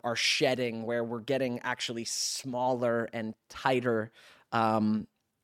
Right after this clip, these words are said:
this happens in nature. The rings of a tree go through this period of expanding, and then that next, uh, ring, right, expands. But then they also go through times where that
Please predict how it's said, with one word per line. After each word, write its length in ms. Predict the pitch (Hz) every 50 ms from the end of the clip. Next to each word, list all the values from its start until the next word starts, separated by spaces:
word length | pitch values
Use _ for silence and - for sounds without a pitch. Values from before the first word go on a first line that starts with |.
| _
this 200 | 131 127 127 117
happens 360 | - 131 117 120 127 123 117
in 160 | 117 107 113 113
nature. 380 | 113 113 117 - - 117 110
The 100 | 104 113
rings 360 | 110 107 123 117 113 120 107
of 100 | 113 107
a 60 | 107 110
tree 580 | - - - - 123 117 117 113 107 104 110 - _ -
go 160 | 113 120 113 110
through 200 | - 117 113 107
this 300 | 104 110 104 - - - - _ _
period 440 | - - 127 117 113 110 110 98 95 -
of 180 | 107 110 92 -
expanding, 800 | - 101 - - - - - 113 117 120 127 131 160 170 190 190
and 120 | 139 117 117
then 200 | 113 110 107 -
that 160 | - 117 - 90
next, 480 | 120 127 - - - - - - - _ _ _ _
uh, 280 | 117 113 110 110 107 104 - _ _ _ _ _ _
ring, 400 | 123 127 123 120 120 123 120 101
right, 220 | 113 117 117 117
expands. 640 | - 113 - - - 127 127 131 131 127 127 - - - - - - - _ -
But 120 | - 113
then 100 | - 120
they 100 | 113 117
also 220 | 117 120 120 - 127
go 140 | 117 123 117
through 120 | - 110
times 300 | - 120 113 113 110 101
where 100 | 110 107
that 160 | 101 101 95